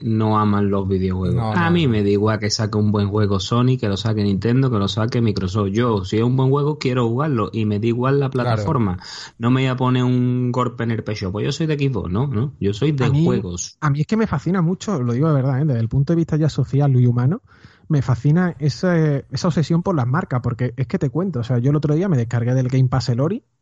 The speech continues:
Speaker 3: que me flipa, qué cosa más bonita, de verdad.
Speaker 2: Está un poquito
Speaker 3: Y es que
Speaker 2: roto,
Speaker 3: después
Speaker 2: ¿no? ¿No tienes
Speaker 3: eh,
Speaker 2: problema?
Speaker 3: sí.
Speaker 2: Mm.
Speaker 3: Eh, ¿por qué? ¿De, de, de
Speaker 2: Sí,
Speaker 3: facilidad
Speaker 2: da,
Speaker 3: o de...?
Speaker 2: no, da un
Speaker 1: Se
Speaker 2: poquito de
Speaker 1: queda, no,
Speaker 2: pantallazo,
Speaker 1: se queda
Speaker 2: se queda un
Speaker 1: cogido.
Speaker 2: poquito trancado, ya
Speaker 3: Sí,
Speaker 2: te pasará.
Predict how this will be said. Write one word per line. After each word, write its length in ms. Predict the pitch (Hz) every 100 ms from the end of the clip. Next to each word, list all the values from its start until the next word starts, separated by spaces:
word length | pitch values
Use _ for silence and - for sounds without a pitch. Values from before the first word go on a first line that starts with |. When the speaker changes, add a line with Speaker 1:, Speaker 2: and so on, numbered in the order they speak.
| -
Speaker 3:
que 100 | 120
me 140 | 113
flipa, 560 | - - 135 147 - - -
qué 100 | 123
cosa 300 | 131 - 131
más 180 | 139
bonita, 340 | 117 120 151 147
de 60 |
verdad. 320 | 120 117 165 - - -
Speaker 2:
Está 120 | -
un 20 | 127
poquito 220 | 170 160
Speaker 3:
Y 20 |
es 40 | 135 139
que 60 | 208
Speaker 2:
roto, 100 | 123
Speaker 3:
después 240 | 139 202
Speaker 2:
¿no? 80 | - - - - 127
¿No 80 | 123
tienes 200 | 147 151
Speaker 3:
eh, 40 |
Speaker 2:
problema? 240 | 156 151 151 175
Speaker 3:
sí. 180 | 214 - - - - - _ -
Speaker 2:
Mm. 40 | 175
Speaker 3:
Eh, 840 | 160 156 151 147 143 143 143 139 135 143 139
¿por 140 | 147
qué? 160 | 180 160
¿De, 560 | 139 135 135 135 135 135
de, 220 | 143 156
de 160 | 147
Speaker 2:
Sí, 60 | 170
Speaker 3:
facilidad 320 | 170 156 156
Speaker 2:
da, 160 | 208 269
Speaker 3:
o 80 | 165
de...? 300 | 143 139 -
Speaker 2:
no, 440 | 147 160 180 175 160
da 80 |
un 60 | 160
Speaker 1:
Se 40 |
Speaker 2:
poquito 220 | 165 165 131
de 40 |
Speaker 1:
queda, 120 | 131
no, 80 | 131
Speaker 2:
pantallazo, 360 | 131 123 - -
Speaker 1:
se 60 |
queda 120 | 170 165
Speaker 2:
se 60 |
queda 80 | 123
un 60 | 120
Speaker 1:
cogido. 200 | 131 117
Speaker 2:
poquito 200 | 147 151
trancado, 400 | 143 135 160 151
ya 80 | 147
Speaker 3:
Sí, 80 | 208
Speaker 2:
te 40 |
pasará. 460 | 156 151 131 131